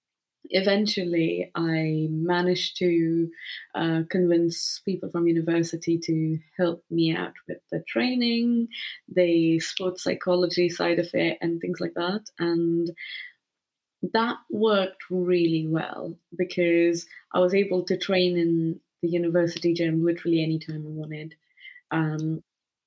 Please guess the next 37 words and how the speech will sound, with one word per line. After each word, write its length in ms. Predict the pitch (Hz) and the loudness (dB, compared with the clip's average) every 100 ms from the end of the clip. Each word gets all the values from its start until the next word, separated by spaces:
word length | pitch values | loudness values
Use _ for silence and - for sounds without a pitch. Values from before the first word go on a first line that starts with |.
| _ _ - | _ _ -2
I 80 | 175 | 0
was 280 | 165 170 165 | 4 2 2
able 340 | 175 170 170 | -2 0 -2
to 120 | 170 170 | -2 -2
get 240 | 175 165 | -4 -4
some 200 | 180 170 | -6 -4
sort 240 | 165 175 | -4 -4
of, 180 | 165 160 | -6 -6
like, 380 | - - - _ _ _ - | -10 -12 -14 _ _ _ 2
all 220 | 180 170 | 2 4
of 140 | 170 | 0
the 120 | 175 | -2
physical 680 | 170 - 175 165 170 165 160 | -4 -2 -2 -2 -6 -6 -6
fitness 480 | 156 175 170 170 165 | -6 -6 -6 -8 -8
tests 520 | - 170 170 - - | -6 -6 -4 -4 -4
that 180 | - 165 | -4 -6
are 160 | 165 160 | -4 -4
there. 400 | 165 165 214 269 - - _ | -2 0 -2 -4 -14 -20 _
I 40 | 170 | 2
was 120 | 170 | 4
able 260 | 170 170 | 4 2
to 80 | 160 | -2
do 180 | 165 170 | 0 2
that 240 | 165 156 - | 2 -2 -2
with 240 | 165 - | -2 -2
the, 480 | 160 151 151 151 156 _ _ _ 170 | -2 0 0 -2 -6 _ _ _ -8
with 180 | 165 | -6
the 180 | - - - _ - | -4 -6 -6 _ -4
facilities 800 | - 185 - 170 170 - 160 156 147 | -2 0 0 2 0 0 -2 -2 0
that 120 | 160 | -2
were 120 | 165 | 0
available 520 | 160 156 156 156 156 | 0 2 2 0 -2
in 120 | 156 | -4
university. 920 | 156 156 156 156 160 - - - 170 165 - - - - - 170 | -6 -6 -2 -2 -2 -8 -6 -4 -4 -8 -14 -12 -16 -20 -10 -2
Um, 600 | 160 160 160 156 156 160 _ _ _ | 2 2 2 2 -2 -6 _ _ _
and 400 | 165 160 160 160 | 2 2 4 4
yeah, 300 | 165 160 160 | 2 2 -2